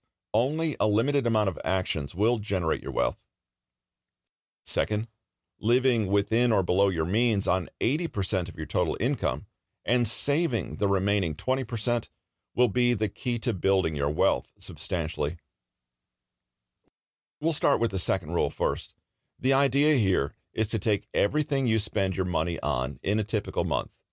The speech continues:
food, rent, charity, insurance, petrol, personal expenses, et cetera, and restrict the overall expenditure to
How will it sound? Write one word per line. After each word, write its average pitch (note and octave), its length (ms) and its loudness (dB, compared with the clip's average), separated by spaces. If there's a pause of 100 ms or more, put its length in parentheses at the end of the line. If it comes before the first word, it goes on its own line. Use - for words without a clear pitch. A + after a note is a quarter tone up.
(380)
food, D#2 320 0 (360)
rent, D#2+ 320 -4 (180)
charity, A#2+ 520 0 (320)
insurance, C#3+ 640 0 (220)
petrol, B2 480 0 (340)
personal B2+ 320 0
expenses, G#2+ 500 0
et G#2 120 0
cetera, E2+ 340 0 (560)
and B2+ 240 0
restrict B2+ 520 0
the A#2 220 0
overall B2 380 2
expenditure G2 600 -2
to - 180 -4